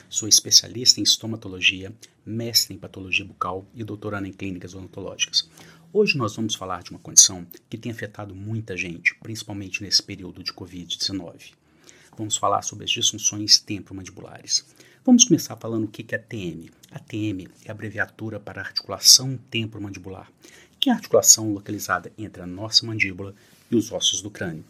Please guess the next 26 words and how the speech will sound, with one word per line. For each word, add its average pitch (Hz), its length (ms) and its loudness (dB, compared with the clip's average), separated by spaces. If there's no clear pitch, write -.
O - 20 -20
papel 190 320 6
dela 101 480 2
é 113 80 -6
muito 117 480 0
importante 101 720 -8
para 104 160 2
todos 107 480 -8
nós. 90 260 -4
Por 165 220 -8
quê? 87 200 -6
Durante 131 480 0
os 123 80 -12
movimentos 107 520 -8
de - 80 -2
abrir 113 260 -8
e - 20 -12
fechar 98 320 -8
a - 20 -12
boca, 92 380 -14
que - 160 -14
nós 98 180 -8
usamos 95 340 2
constantemente 101 680 -2
para 87 140 -12
falar, 92 580 2